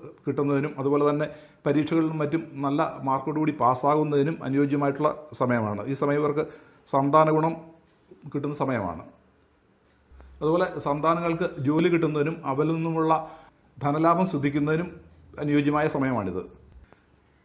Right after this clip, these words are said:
പലതരത്തിൽ മനസ്സിന് സന്തോഷം ഉളവാക്കുന്ന സമയം കൂടിയാണിത്. രോഗങ്ങൾ കൊണ്ട് ബുദ്ധിമുട്ടുകൾ അനുഭവിക്കുന്നവർക്ക് ഈ സമയം രോഗശമനത്തിനും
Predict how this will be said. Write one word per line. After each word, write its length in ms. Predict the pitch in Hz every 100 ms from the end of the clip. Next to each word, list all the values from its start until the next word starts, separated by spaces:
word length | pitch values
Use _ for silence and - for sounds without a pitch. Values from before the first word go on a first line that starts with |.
| _ 147
പലതരത്തിൽ 540 | 160 202 208 202 185 151
മനസ്സിന് 600 | 151 151 165 - - -
സന്തോഷം 520 | 139 143 156 170 175
ഉളവാക്കുന്ന 500 | 143 143 143 143 143 -
സമയം 300 | 139 131 135
കൂടിയാണിത്. 680 | 131 120 92 92 95 - _ _ _ _ _ _ _ _ _ _ _ -
രോഗങ്ങൾ 480 | 143 175 196 208 208
കൊണ്ട് 220 | 208 202
ബുദ്ധിമുട്ടുകൾ 580 | 185 139 175 180 190 185
അനുഭവിക്കുന്നവർക്ക് 640 | 156 160 156 165 156 143
ഈ 160 | 160 156
സമയം 300 | 151 160 165 165 147
രോഗശമനത്തിനും 1040 | 143 151 175 165 143 147 - 151 185